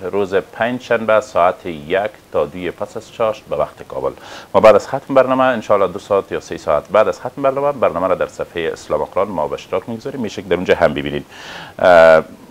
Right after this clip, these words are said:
موضوع امروز ما شرایط انتخاب همسر هست. سوالی اگر دارین،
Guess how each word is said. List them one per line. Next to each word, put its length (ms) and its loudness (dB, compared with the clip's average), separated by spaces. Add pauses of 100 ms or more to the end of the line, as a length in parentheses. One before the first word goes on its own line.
(160)
موضوع 420 2
امروز 240 2
ما 180 4
شرایط 440 2
انتخاب 840 0
همسر 540 -4
هست. 380 -14 (240)
سوالی 340 2
اگر 160 2
دارین، 420 0